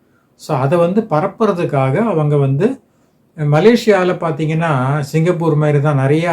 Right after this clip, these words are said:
பங்களாதேஷ்காரங்க வேலை செய்றாங்க. சிங்கப்பூர்லயும் நிறைய பங்களாதேஷ்காரங்க வேலை செய்றாங்க. அதே மாதிரி மலேசியாலயும் வேலை செய்றாங்க. So இந்த,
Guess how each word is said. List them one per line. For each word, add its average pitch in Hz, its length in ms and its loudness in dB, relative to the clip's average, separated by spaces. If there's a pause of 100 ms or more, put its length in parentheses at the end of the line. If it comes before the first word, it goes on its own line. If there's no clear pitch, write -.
பங்களாதேஷ்காரங்க 147 840 -2
வேலை 135 280 -2
செய்றாங்க. 117 320 -8 (120)
சிங்கப்பூர்லயும் 170 480 -4
நிறைய 156 440 -4
பங்களாதேஷ்காரங்க 139 800 -2
வேலை 120 280 -4
செய்றாங்க. 107 340 -12 (800)
அதே 135 260 0
மாதிரி 165 240 0
மலேசியாலயும் 143 640 0
வேலை 123 220 -4
செய்றாங்க. 113 560 -8 (1080)
So 180 180 -6
இந்த, 170 280 0